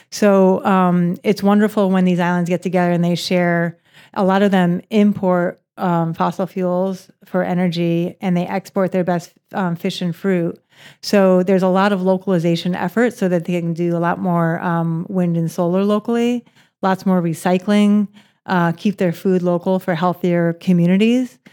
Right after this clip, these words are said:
In fact, we're working with the Pacific Island leaders, and they just announced that they have three main goals as you, as you talk about going into twenty twenty-four and beyond toward twenty thirty.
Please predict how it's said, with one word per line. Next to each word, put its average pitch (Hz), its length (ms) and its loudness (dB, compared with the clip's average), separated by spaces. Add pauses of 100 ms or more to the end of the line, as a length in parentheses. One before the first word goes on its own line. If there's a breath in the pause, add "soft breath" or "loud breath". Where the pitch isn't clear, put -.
(240 loud breath)
In 190 120 0
fact, 196 300 0
we're 190 120 2
working 196 260 2
with 185 120 2
the 185 40 -2
Pacific 175 420 -4
Island 208 320 2
leaders, 170 300 2
and 175 100 0
they 180 120 2
just 185 200 -4
announced 175 520 -4 (140)
that 208 120 2
they 202 120 2
have 196 180 2
three 185 180 -2
main 180 180 2
goals 170 520 -2
as 175 180 -6
you, 175 280 -2
as 170 140 -4
you 170 120 -2
talk 170 240 -4
about 175 200 -4
going 170 180 0
into 170 120 2
twenty 175 300 -2
twenty-four 170 500 -2
and 165 80 0
beyond 170 320 0
toward 170 220 -8
twenty 170 260 -4
thirty. 180 500 0